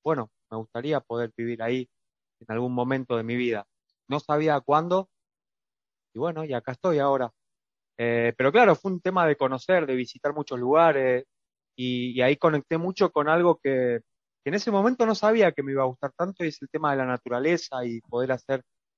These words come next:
muchas actividades al aire libre, cosa que no hacía cuando estaba en España. Entonces, eh, nada, un poco, fue todo también un redescubrimiento de mí mismo y de lo que me gusta y lo que necesito para mi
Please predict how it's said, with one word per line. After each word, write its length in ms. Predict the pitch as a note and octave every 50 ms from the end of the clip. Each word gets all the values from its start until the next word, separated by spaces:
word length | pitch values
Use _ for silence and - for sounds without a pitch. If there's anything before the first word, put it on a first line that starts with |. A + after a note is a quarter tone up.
| _ _ -
muchas 300 | C3 C3+ - C#3+ B2+ -
actividades 580 | C3 A#2+ - - B2 B2 C3 C#3 C#3 C3 - -
al 80 | A#2+ B2
aire 200 | B2+ C3+ B2+ B2 B2
libre, 380 | C3 D3+ D#3+ D#3+ E3+ E3+ - _ _ _ _ _ _ _ _ _ _ _ _ _ -
cosa 260 | - C#3 - - C#3+
que 120 | - C#3 C#3
no 100 | D3+ D#3+
hacía 380 | D3+ - - G3 G3 F3+ D#3
cuando 240 | B2+ C3 C3 B2+ B2+
estaba 280 | A#2 _ - C#3 C3+ C3
en 80 | C3
España. 480 | B2 _ - D#3 D#3+ E3+ F3 F3 E3 D#3
Entonces, 640 | C#3 _ - C3+ C3+ - - - B2 A#2+ - _ _ _ -
eh, 480 | A#2 A2+ A2+ A2 A2 G#2+ G#2+ G#2+ G#2+ _ _ _ _ _ _ _ _ _ _ _ -
nada, 240 | E3+ F3 D3+ C#3+
un 60 | C#3+ _ _ _ _ _ _ _ _ _ _ - F3+ F3
poco, 320 | - F#3+ F3 D#3+ C#3+ - _ _ _ _ _ _ _ -
fue 120 | A3 A3
todo 200 | - C4 B3+ -
también 240 | G#3+ G#3 A3 A#3 A3+
un 420 | G#3 G3 F#3+ F3 F3 E3+ D#3+ _ _ -
redescubrimiento 1000 | F3 - D#3 D#3+ E3 C#3+ - - - D#3 D3+ D#3 D#3 F3 F#3+ G3+ F#3+ F#3+ E3+ D#3
de 140 | D3+ D3+ D3+
mí 160 | D#3+ E3+ E3+
mismo 520 | E3+ F3+ G3 F#3 - - F3+ F3+ E3+ _ _ _ _ _ _ -
y 140 | C3+ C3+ C3
de 40 | C3+
lo 160 | C3+ C3 -
que 100 | - C3+
me 120 | C3 C3
gusta 600 | C3+ D3+ F3 E3+ - - F3 E3 E3 E3+ F3 E3
y 180 | C#3 C3 C3 B2+
lo 180 | B2 B2+ B2+ -
que 140 | - C3 B2
necesito 560 | B2 A#2 - B2+ A#2 - E3+ - - B2+ A2+
para 220 | - A2+ A2+ A2+
mi 60 | A#2+